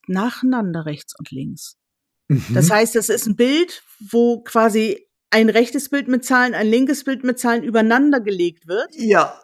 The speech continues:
Speaker 1: Und der Patient soll dann jetzt das in Reihenfolge vorlesen. Und ich hab schön sortiert, erst die linke Hand <laughs> aufgezählt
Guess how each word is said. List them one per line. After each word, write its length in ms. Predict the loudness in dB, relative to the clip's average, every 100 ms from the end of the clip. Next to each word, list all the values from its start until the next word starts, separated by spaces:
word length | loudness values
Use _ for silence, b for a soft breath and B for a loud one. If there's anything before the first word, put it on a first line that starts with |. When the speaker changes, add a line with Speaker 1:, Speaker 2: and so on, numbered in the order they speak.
| _
Speaker 1:
Und 120 | -4
der 80 | -2
Patient 520 | -2 -4 2 2 2
soll 260 | 0 0 0
dann 240 | 0 -2
jetzt 400 | -2 -2 -6 -12 0
das 280 | 0 0 -4
in 160 | -2
Reihenfolge 640 | 0 2 2 0 -2 -4
vorlesen. 380 | -4 -4 -4 -4
Und 60 | -4
ich 100 | -2
hab 100 | -2
schön 240 | 0 0
sortiert, 380 | 2 0 0 -4
erst 240 | -4 -10 -6
die 60 |
linke 360 | -2 -2 -2 -4
Hand 220 | -8 -8 -2
<laughs> 40 |
aufgezählt 720 | -2 -2 -4 -4 -2 0 0